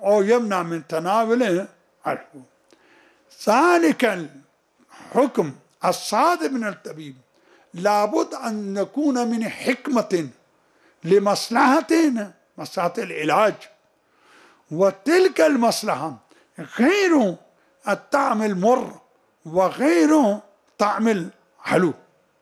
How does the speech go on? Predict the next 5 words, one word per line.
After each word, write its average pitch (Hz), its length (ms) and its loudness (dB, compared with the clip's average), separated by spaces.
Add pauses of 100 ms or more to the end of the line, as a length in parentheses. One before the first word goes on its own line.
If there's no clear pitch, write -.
(1000)
مقصود 320 680 2
القائلين 190 1300 -2
بالمقتضية 160 1080 0
في 208 160 -2
المتعلق 170 880 0